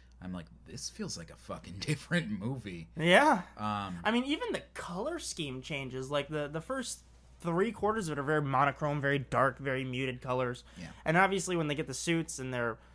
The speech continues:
Speaker 2: they're fighting and it's, it's really bright and colorful, and now the ta-, like, now everything's daytime.
Speaker 1: Mm-hmm.
Speaker 2: Um,
Speaker 1: Speaking of that, it is kind of, like, weird, and I was thinking about it the entire time that, like, Angel Grove is now, um,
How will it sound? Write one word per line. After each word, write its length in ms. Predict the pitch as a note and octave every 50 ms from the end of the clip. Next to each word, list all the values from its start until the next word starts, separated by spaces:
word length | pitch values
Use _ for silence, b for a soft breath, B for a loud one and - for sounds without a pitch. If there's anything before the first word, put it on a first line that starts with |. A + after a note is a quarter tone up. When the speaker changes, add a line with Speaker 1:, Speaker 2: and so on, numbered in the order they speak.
| b b b -
Speaker 2:
they're 140 | B2+ B2+
fighting 420 | B2 - E3 E3 D#3+ D#3+ D#3+ C#3+ C#3
and 160 | A#2+ A2+ A2+
it's, 180 | A#2 - - -
it's 220 | - B2 - -
really 540 | A2+ B2 C#3+ F3 G#3+ A3 G3 E3+ D#3 D3 A#2+
bright 640 | G#2 G#2+ A#2+ C3 C3+ C#3+ D3+ D#3 D3+ D3+ D#3 - -
and 160 | - A2 A#2+ -
colorful, 580 | - - F3 E3 D#3+ D#3+ - E3+ D#3+ D3+ D3
and 120 | C3+ C3+ C3+
now 140 | C3 C3+
the 100 | C3 C3
ta-, 220 | B2+ - E3+ C#3 -
like, 180 | D3+ C#3+ C3+ C3
now 220 | C#3 C#3+ C#3+ D3 D3+
everything's 440 | C#3+ C#3 C#3+ C3+ C3 B2 A#2+ A#2
daytime. 960 | A#2+ A#2+ - F3 D#3 D#3+ E3 E3 - - E3 D3+ D3 D3+ D#3 D3+ D3 D3 D#3 - B B B B B B
Speaker 1:
Mm-hmm. 380 | G2+ B G2 F#2+ F#2 - - -
Speaker 2:
Um, 440 | B2+ B2+ A#2+ A#2 A2+ G#2+ G#2+ A2 A#2 B B B B B
Speaker 1:
Speaking 260 | - - F4+ E4+ D4+
of 60 | D3
that, 120 | A2+ A2+ A#2
it 80 | G#2+
is 200 | A2+ C3+ C3+ B2 -
kind 180 | - D3+ C#3+
of, 100 | A2+ E2+
like, 140 | - D#2+ D#2+ - -
weird, 320 | F2 F#2 F2+ F2+ F2+ E2+ E2
and 80 | E2+ F2
I 40 |
was 140 | F2 E2+ -
thinking 160 | - G#2+ G2+
about 180 | F#2 F#2 F2+ F2+
it 60 | D#2+
the 60 | F2 E2+
entire 320 | E2+ - E2+ E2+ F2 F2
time 340 | D#2+ F2+ F2+ F2+ F2+ F2+ F2+
that, 200 | E2+ E2+ E2 -
like, 140 | F2+ F2+ F2 F#2
Angel 240 | F2+ F#2 F2+ F#2+ F2+
Grove 360 | F2 E2 D#2+ E2+ F2+ F2+ F2
is 160 | E2+ D#2+ F2+
now, 340 | F2+ F2 F2 E2+ E2 F2+ F2+ - b b b b b b b b b b b - -
um, 420 | F2+ F2+ F2 E2+ E2+ E2+ E2 F2